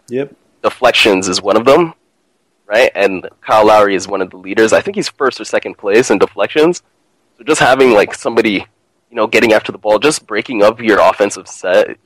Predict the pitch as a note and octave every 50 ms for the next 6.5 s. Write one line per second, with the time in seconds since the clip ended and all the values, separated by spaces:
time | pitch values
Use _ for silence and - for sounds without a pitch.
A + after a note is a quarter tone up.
0 | _ _ A2 G2+ - - G#2 G2+ G2 E2+ C#2 C#2 A#1+ - - - - F2+ F#2 F#2
1 | G2 F#2+ F2+ - - F2+ - - G2 F2+ - - - G#2+ G#2 G2+ F#2+ - G#2+ F#2+
2 | - - G2 G2+ G2+ G2 G2+ G2 F#2+ G2+ G2+ _ _ - F#2+ - - - - F#2
3 | - - - G2+ G2+ F#2 - - G#2 G#2 G#2+ G2+ F#2+ F2+ D2+ - - - A2 G2+
4 | - - G#2+ G#2 G2 - G2+ G2 - G#2 G2 F#2 - G2 G2+ G#2 - A2+ A2 -
5 | A#2 B2+ C3+ C#3 C#3 - _ _ _ _ _ _ _ _ _ - G2+ A2 - -
6 | C3 A#2 - - A#2 G2+ F#2 F2+ D#2 -